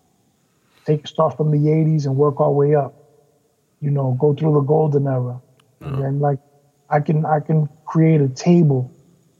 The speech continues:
Speaker 1: where I can show you the, I can show you how the bars were prevalent, and then I can show you how it fell off and became idiocracy.
Speaker 2: Yeah.
Speaker 1: Became mediocre.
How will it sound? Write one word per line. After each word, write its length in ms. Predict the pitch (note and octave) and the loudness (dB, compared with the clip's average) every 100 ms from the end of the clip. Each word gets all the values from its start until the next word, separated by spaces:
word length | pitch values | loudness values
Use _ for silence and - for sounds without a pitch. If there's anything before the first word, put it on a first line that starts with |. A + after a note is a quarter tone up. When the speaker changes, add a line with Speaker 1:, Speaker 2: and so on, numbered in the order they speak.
| _ _ - | _ _ -4
Speaker 1:
where 140 | C#3 | 0
I 40 | C#3 | 0
can 160 | B2+ | -2
show 260 | B2+ - D#3+ | -6 0 0
you 200 | D#3 D3+ | 2 0
the, 520 | C#3+ C#3+ D3+ C#3+ D3 | -2 -2 -4 -4 -2
I 80 | C#3+ | -2
can 140 | C#3+ | -2
show 220 | D3 - | -4 0
you 260 | E3 E3 D3 | 2 2 2
how 320 | C#3+ C#3+ C#3 _ _ _ _ _ _ _ _ - | 2 0 -4 _ _ _ _ _ _ _ _ -4
the 160 | D3 | -2
bars 760 | C3 B2+ D#3 D#3+ D3+ C#3+ C3+ - _ _ _ D3 | 0 0 2 0 -2 -4 -10 -18 _ _ _ -12
were 240 | D3 C#3 | -8 -8
prevalent, 600 | C3 D#3+ D#3+ D3 C#3+ C3+ - _ _ | -8 -4 -2 -2 -8 -10 -18 _ _
and 120 | D#3 D3 | -6 -4
then 100 | D3 | -2
I 100 | C#3+ | -2
can 140 | D3+ | -4
show 220 | - D#3+ | -4 0
you 180 | D3+ D3 | 0 0
how 220 | C#3+ C#3+ | 0 -2
it 60 | B2+ - | -4 -4
fell 220 | C#3+ C#3 | -4 0
off 320 | D3+ D3 C3 _ _ _ - | 0 0 -4 _ _ _ -8
and 100 | C#3 | -6
became 360 | C3 D3+ D3+ | -4 0 2
idiocracy. 760 | D3+ C#3+ C#3+ D3 - C3+ - - _ _ - | 2 2 0 0 -2 -10 -10 -18 _ _ -12
Speaker 2:
Yeah. 300 | D#2 D2+ D2+ _ _ _ _ _ _ _ _ _ _ _ _ - | -10 -8 -10 _ _ _ _ _ _ _ _ _ _ _ _ -12
Speaker 1:
Became 380 | C#3 C3+ E3 D3+ | -8 -4 0 2
mediocre. 640 | D3 C#3 C#3+ D3+ C3+ C3 | 2 2 2 2 0 -6